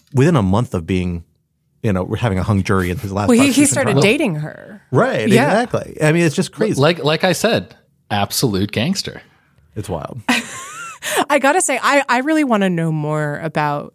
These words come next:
Speaker 2: uh, his wife, Nadine Menendez.
Speaker 1: Me too.
Speaker 2: She, she just, like, she comes out of nowhere and is allegedly part of this just deranged scheme.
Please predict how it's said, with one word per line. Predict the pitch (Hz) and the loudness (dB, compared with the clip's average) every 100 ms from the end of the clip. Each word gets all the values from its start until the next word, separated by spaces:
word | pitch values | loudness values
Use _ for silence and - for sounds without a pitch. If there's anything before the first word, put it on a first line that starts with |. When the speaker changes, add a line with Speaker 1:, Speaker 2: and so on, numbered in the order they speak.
| - | -8
Speaker 2:
uh, | 151 143 | -6 -6
his | 143 165 | -8 -6
wife, | 151 147 | -6 -6
Nadine | 156 147 147 | -6 -6 -6
Menendez. | 147 151 147 107 110 101 | -6 -6 0 2 2 0
Speaker 1:
Me | |
too. | 98 95 | -2 -2
Speaker 2:
She, | - 240 269 254 | 0 2 2 2
she | 269 | 0
just, | 294 359 | 2 2
like, | 226 214 | 2 2
she | - 220 | -2 -4
comes | - 214 220 | 0 2 2
out | 254 254 | 2 0
of | 185 | -2
nowhere | 165 156 151 151 160 190 233 254 | -2 -2 -2 0 0 0 0 -2
and | 180 170 165 160 - _ 185 | 0 0 0 -4 -8 _ -2
is | 165 147 - _ _ 180 | 0 -2 -10 _ _ 0
allegedly | 165 147 165 165 170 | 0 0 -2 -4 -6
part | - 143 170 | -6 -4 -4
of | 196 | -4
this | 180 170 - | -2 -2 -2
just | 170 - 156 | -4 -4 -2
deranged | 165 156 147 151 175 190 - - - | 0 0 -2 -2 -4 -4 -6 -12 -8
scheme. | - - 156 185 | -8 -4 -2 0